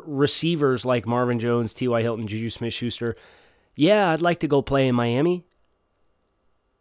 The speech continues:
When, when has that ever been a thing for Miami? Miami has always been that team that's been used for leverage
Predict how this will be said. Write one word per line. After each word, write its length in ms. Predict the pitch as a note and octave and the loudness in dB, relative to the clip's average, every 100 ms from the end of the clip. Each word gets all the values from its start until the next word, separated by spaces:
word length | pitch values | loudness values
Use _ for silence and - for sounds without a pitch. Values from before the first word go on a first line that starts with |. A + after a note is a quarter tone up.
| _ - | _ -10
When, 420 | D3 A3 B3+ - - | 6 6 6 -2 -12
when 260 | - F3 A3+ | 0 8 10
has 140 | C#4 | 10
that 160 | - F#3+ | 6 4
ever 160 | F#3 F3 | 4 4
been 140 | D3+ | 2
a 60 | C3 | 2
thing 240 | D3 D3 | 2 2
for 120 | C3 | 2
Miami? 260 | A#2+ A2 A2 | -2 -2 0
Miami 320 | A#2+ E3+ C4+ | 2 4 4
has 100 | F#3 | 4
always 160 | D#3+ C#3+ | 4 2
been 160 | D3 | 2
that 200 | C3 C3 | 0 -2
team 280 | - D3 C3+ | -2 0 2
that's 200 | B2+ - | 0 -4
been 360 | B2 A#2 A#2 - | -6 -4 -6 -10
used 440 | A#2 C#3 E3 D#3 | -4 0 0 -2
for 220 | - C3 A2+ | -6 -4 -4
leverage 680 | A2 A2+ B2+ D#3+ D#3 - | -2 -2 -2 -4 -4 -12